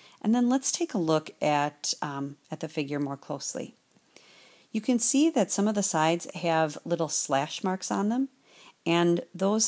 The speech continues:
slash marks, when they match each other, indicate that those side lengths are equal to one another. So I'm gonna highlight side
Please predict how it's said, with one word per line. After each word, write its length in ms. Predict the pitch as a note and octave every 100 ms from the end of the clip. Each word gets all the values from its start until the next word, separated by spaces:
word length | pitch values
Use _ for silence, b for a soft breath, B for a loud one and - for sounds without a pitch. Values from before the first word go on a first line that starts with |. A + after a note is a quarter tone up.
| -
slash 500 | - A3+ A#3 C4 -
marks, 340 | D3+ D3 -
when 240 | - F3 E3+
they 140 | E3
match 380 | D#3+ G3 C#4 -
each 200 | E3 -
other, 320 | C#3+ C#3+ D3 B B B
indicate 760 | F#3+ G#3 G#3+ - D3+ D3 -
that 180 | - D3+
those 240 | E3 D#3+ -
side 260 | F#3+ G3+
lengths 440 | D#3 C#3 C#3+ - -
are 160 | D#3+ D#3
equal 280 | F#3+ G3+ F3
to 160 | -
one 140 | D3 C#3
another. 400 | C3+ B2+ - - _ _ _ b b b b
So 400 | - - F#3+ F#3 -
I'm 100 | A3
gonna 160 | B3+
highlight 560 | A#3 F#3+ F#3 F3 D#3+ -
side 500 | - - D#3+ D#3